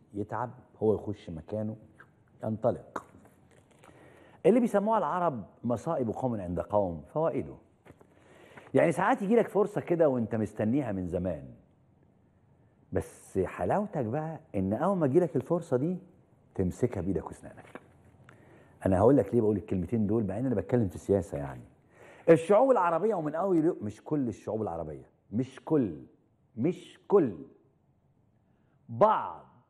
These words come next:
الشعوب العربية وبعض من بعض، يعني بعض المصريين، بعض المغاربة، بعض الجزائريين،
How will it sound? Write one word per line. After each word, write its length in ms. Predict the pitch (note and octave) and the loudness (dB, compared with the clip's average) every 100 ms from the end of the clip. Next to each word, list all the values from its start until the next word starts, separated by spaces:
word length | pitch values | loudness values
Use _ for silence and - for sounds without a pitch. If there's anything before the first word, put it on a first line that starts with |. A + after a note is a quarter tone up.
| _ | _
الشعوب 320 | _ - A2 G2+ | _ -6 -4 -4
العربية 500 | E2+ D#2+ D2 B1 _ _ _ _ _ _ _ _ _ - | -4 -8 -10 -16 _ _ _ _ _ _ _ _ _ -6
وبعض 420 | A2 E3+ G#3+ F#3+ | 2 2 4 2
من 240 | D#3+ D3+ | 2 2
بعض، 440 | C#3+ E3+ F#2+ D#2+ A2 | 4 2 0 -8 -4
يعني 160 | A#2 | 0
بعض 200 | D#3+ D3 | 2 2
المصريين، 880 | B2+ A2+ G#2+ G2 F#2+ A2 C#3 B2+ G#2 - _ _ _ _ _ _ _ - | 0 -2 -6 -8 -6 -2 0 -2 -4 -14 _ _ _ _ _ _ _ -16
بعض 360 | G2 C#3 D#3 B2+ | 0 2 2 0
المغاربة، 720 | A#2 G2 F#2+ C3+ A2+ A#2 F2 - | -2 -2 2 2 2 0 -2 -6
بعض 300 | G#2 D3+ C#3 | -2 0 2
الجزائريين، 920 | A#2 G2+ G#2+ - G#2 A2 B2+ C3 A#2 | -2 -2 -2 0 0 0 -2 -2 -4